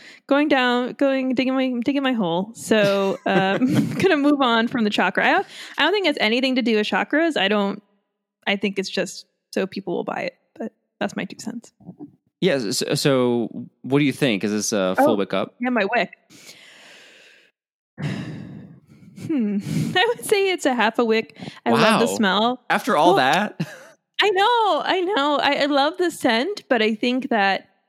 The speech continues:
Speaker 1: I, I like to have some connection with the, the title or the, the name of the candle. There's no
Speaker 2: Chili.
Speaker 1: connection here.
Speaker 2: Boom Shakalaka is a good title for a candle.
Speaker 1: It,
Speaker 2: Good name.
Speaker 1: it is, but I wish they somehow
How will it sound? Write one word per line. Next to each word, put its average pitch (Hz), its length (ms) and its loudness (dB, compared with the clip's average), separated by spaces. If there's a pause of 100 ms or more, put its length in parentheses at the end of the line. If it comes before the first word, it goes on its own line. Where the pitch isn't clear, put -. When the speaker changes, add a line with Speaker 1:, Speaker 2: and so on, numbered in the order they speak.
(400)
Speaker 1:
I, 240 220 2
I 277 120 2
like 254 240 0
to - 60 -8
have 370 160 2
some 240 260 -2
connection 262 640 -2
with 226 160 -2
the, 254 160 -2 (120)
the 285 80 -2
title 285 680 -2 (100)
or 262 120 2
the, 254 320 0
the 262 100 0
name 294 260 0
of 262 100 -2
the 208 60 0
candle. 175 320 -4
There's 208 140 -4
no 339 80 0
Speaker 2:
Chili. - 120 -8
Speaker 1:
connection 269 500 -2
here. 170 120 -4
Speaker 2:
Boom 208 180 0
Shakalaka 92 880 -2
is 98 120 -8
a 69 340 -6 (260)
good - 180 -4
title - 420 -8 (680)
for - 360 -8
a 85 40 -8
candle. - 300 -14
Speaker 1:
It, 285 200 0
Speaker 2:
Good 131 120 0
name. 104 220 2
Speaker 1:
it 370 200 -2
is, 320 640 0
but - 320 0 (800)
I 294 120 4
wish 233 440 2
they 339 200 0
somehow 247 800 0